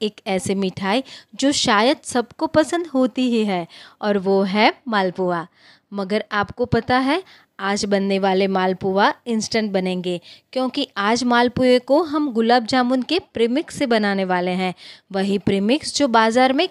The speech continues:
काफ़ी सारे ब्रांड के अवेलेबल होते हैं। और आप यकीन नहीं करेंगे कि ये बाहर से क्रिस्पी,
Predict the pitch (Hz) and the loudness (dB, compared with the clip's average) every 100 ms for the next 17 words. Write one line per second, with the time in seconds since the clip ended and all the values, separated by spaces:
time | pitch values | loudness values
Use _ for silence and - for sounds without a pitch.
0 | - 233 226 294 294 277 269 349 254 233 | -4 0 0 0 0 2 0 -2 -2 -2
1 | 226 240 220 208 208 196 190 196 185 180 | -2 -4 -4 -2 -2 -2 -2 -2 -4 -4
2 | 180 175 165 _ _ _ - 214 214 214 | -6 -8 -10 _ _ _ -8 -4 0 0
3 | 208 - 202 202 185 214 214 208 202 208 | 0 -2 -4 -4 -2 -2 0 0 -2 -2
4 | 202 208 208 196 254 - 240 196 202 190 | 0 0 0 2 2 0 -6 -2 -2 0
5 | 202 208 202 - 214 202 - 196 - - | -2 0 -2 0 0 0 -4 -6 -6 -4
6 | 277 | -4